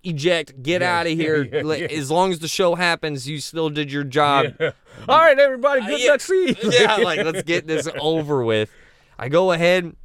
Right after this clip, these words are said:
Speaker 1: I introduce the feature act. Her name, I'll never forget this. Her name was Duchess Coco the Princess. Duchess Coco the Princess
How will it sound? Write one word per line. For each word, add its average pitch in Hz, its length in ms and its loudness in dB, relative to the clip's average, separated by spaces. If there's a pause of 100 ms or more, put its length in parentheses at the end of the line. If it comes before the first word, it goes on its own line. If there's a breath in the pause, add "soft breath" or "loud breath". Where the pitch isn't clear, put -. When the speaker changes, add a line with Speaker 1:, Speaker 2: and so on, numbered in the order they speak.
Speaker 1:
I 127 300 -6
introduce 165 460 -6
the 139 100 -10
feature 165 420 -8
act. 165 220 -8
Her 151 80 -10
name, 139 240 -4
I'll 127 100 -2
never 139 340 -2
forget 131 320 -8
this. 101 140 -14
Her 120 60 -10
name 127 160 -6
was 107 140 -8
Duchess 185 640 -2
Coco 196 680 -2
the 156 120 -8
Princess. - 800 -8 (680)
Duchess 202 420 -2
Coco 185 540 -6
the 143 120 -14
Princess 117 720 -12